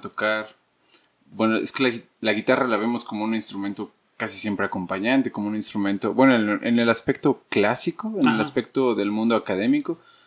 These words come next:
Speaker 1: muchas veces, pues, la vemos como un instrumento armónico, ¿no?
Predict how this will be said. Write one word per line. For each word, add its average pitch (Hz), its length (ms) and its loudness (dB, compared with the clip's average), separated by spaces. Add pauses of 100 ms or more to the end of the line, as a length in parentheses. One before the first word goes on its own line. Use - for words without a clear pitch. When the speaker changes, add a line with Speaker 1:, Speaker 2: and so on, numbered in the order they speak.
(200)
Speaker 1:
muchas 127 280 2
veces, 120 320 -2
pues, 120 140 2
la 113 60 4
vemos 131 240 6
como 113 160 2
un 117 80 6
instrumento 101 500 -2
armónico, 92 600 -4
¿no? 85 200 -10